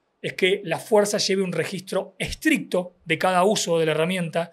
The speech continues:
y de cada proyectil que sale de una dependencia policial,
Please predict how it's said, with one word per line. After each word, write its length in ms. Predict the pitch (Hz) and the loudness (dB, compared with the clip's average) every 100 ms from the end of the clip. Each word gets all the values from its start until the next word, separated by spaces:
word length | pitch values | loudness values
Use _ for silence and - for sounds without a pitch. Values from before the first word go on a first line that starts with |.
| _ | _
y 100 | - | -4
de 140 | 170 170 | -2 2
cada 220 | 240 240 | 4 4
proyectil 440 | 196 175 160 214 | 2 -4 -6 -6
que 100 | 190 | -2
sale 520 | 196 - 220 220 233 - _ _ - | 0 2 2 2 0 -6 _ _ -10
de 60 | |
una 140 | 170 165 | -4 -2
dependencia 520 | 147 160 165 156 147 | -2 -4 -4 -6 -8
policial, 460 | 147 143 - 127 | -12 -10 -12 -14